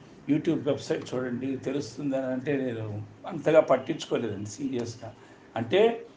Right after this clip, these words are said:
యూత్ని ఎంత ప్రభావితం చేస్తుందో ఈ డార్క్ కామెడీ, ఈ తోడేళ్ళు, ఈ అడవి మృగాలు, ఖడ్గ మృగాలు, మూర్ఖ మృగాలు చేసేటువంటి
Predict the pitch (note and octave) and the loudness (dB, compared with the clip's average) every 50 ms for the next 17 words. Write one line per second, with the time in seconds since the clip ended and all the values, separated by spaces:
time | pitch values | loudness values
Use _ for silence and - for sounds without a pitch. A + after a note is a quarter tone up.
0 | - - - - - A2+ C#3 F3+ G3+ G3 - F#3 D3 C#3+ B2+ A#2+ A#2+ B2+ C#3+ C#3 | -20 -20 -20 -8 0 4 4 4 4 4 2 4 4 4 4 4 4 2 2 4
1 | - D3+ - - B2 A#2 G#2+ G#2 C#3 D#3+ E3+ E3+ F3+ F3 F3+ D3 C3+ A#2+ B2+ B2 | 4 2 2 2 -2 -2 -2 0 0 0 2 2 0 -2 0 0 0 0 0 -2
2 | A#2+ G#2+ - - B2+ G#2+ G#2+ G#2+ B2 B2+ C#3+ D3 C#3+ C3+ - - - - - - | -4 -4 -6 -6 -6 -4 -4 -4 -2 0 0 0 -2 -4 -8 -10 -20 -20 -20 -12
3 | - A#2+ A2+ G#2 A2 A#2 B2 C#3+ C#3+ - D#3+ - D#3 D#3+ D3+ C#3+ C#3 C3+ A#2+ B2+ | -10 -8 -6 -2 0 0 0 0 0 -2 -4 -2 -2 -2 0 0 0 0 0 2
4 | C3 C#3 C#3 B2 B2 B2+ C3+ C#3 B2+ B2 A#2+ A#2+ A#2 A2+ - - - - - - | 2 2 2 2 4 4 4 4 4 2 -2 -4 -6 -8 -14 -18 -20 -20 -16 -6
5 | - B2+ C#3 D#3+ E3+ F#3 F#3 F3+ D#3+ C#3 A#2+ A2+ G#2+ - - - - - - - | 0 2 4 4 6 8 6 6 6 4 0 -4 -6 -10 -14 -18 -20 -20 -20 -20
6 | - - - C3 A#2+ A#2+ A#2+ A#2+ A#2+ A#2+ A#2+ A#2+ - - - - - - - - | -20 -12 -8 -4 -2 0 0 0 0 0 -2 -4 -6 -14 -18 -20 -20 -20 -20 -12
7 | - - A2+ B2+ D3+ F#3 F#3 G3 E3+ D#3 D3 D3+ C#3+ C3+ D#3 E3 E3 C#3 A2+ - | -2 2 4 8 8 8 8 8 4 4 4 2 2 4 6 6 6 6 4 -2
8 | - - - - C#3 C3+ C3 C#3+ F#3+ F3 D#3 C#3 C3+ C3+ C3 D#3+ D#3+ C#3+ B2 G#2 | -8 -8 0 0 0 0 4 4 4 4 6 4 2 2 2 2 2 2 0 0
9 | A2 B2 D#3 E3+ F3+ F3 - - F3 E3 C#3+ C3+ C3+ C#3 B2+ D3+ D3+ D#3 C#3+ C3 | -2 0 2 4 4 2 2 2 2 2 4 4 2 4 6 6 6 6 6 2
10 | - C#3 C3 - - C#3 - D3 C#3 C3+ - - - C#3+ C#3 | 0 -2 -2 -2 -4 -6 -6 -6 -8 -8 -8 -10 -14 -16 -16